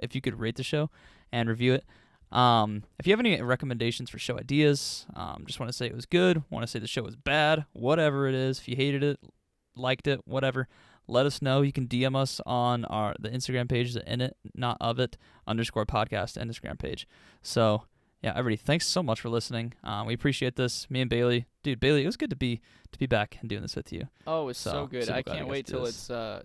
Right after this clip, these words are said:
Speaker 2: till we're
Speaker 1: But
Speaker 2: back in person and I can, uh, actually see your face. So,
Speaker 1: Ugh,
Speaker 2: uh, without,
Speaker 1: yeah.
Speaker 2: without it lagging so much.
Speaker 1: Dude, doing in person. Yeah, and if you haven't picked up, we're not doing this in person
Speaker 2: No,
Speaker 1: right now.
Speaker 2: no, no,
Speaker 1: But,
Speaker 2: no.
Speaker 1: dude, that's gonna,
Speaker 2: Uh,
Speaker 1: yeah, that'll be
Speaker 2: yeah.
Speaker 1: good, man.
Speaker 2: Um,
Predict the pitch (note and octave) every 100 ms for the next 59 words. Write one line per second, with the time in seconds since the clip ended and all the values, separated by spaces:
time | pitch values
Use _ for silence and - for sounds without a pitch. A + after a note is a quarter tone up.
0 | - D#3 - A#2+ B2 - A#2+ - A#2+ -
1 | A2+ G#2+ G#2 G2+ - G#2 G2 F#2+ G#2 A2+
2 | G#2+ - G#2+ G2+ - G2+ G2+ - _ _
3 | _ _ _ - G2 G2 G2 - _ C3
4 | A#2+ A2 A2 A2+ G2+ - E2 G2+ F#2+ -
5 | F#2 G2+ G2 - F#2+ F#2+ F#2+ A#2+ A2+ C3+
6 | C#3 B2+ C3+ B2 A#2+ C#3 A#2+ C3 C3 E3+
7 | E3 C3+ B2 B2 A#2+ A#2+ A2+ A2 G#2+ G2+
8 | A2+ C#3+ - - - - _ C#3 C#3 B2+
9 | - C#2+ A2+ A2+ G#2+ G2 F2 A2 A#2+ -
10 | A#2 G#2 - - _ _ - - - _
11 | - F#2 - - A#1+ C2 C2+ - _ _
12 | _ F#3+ _ C3 C3 B2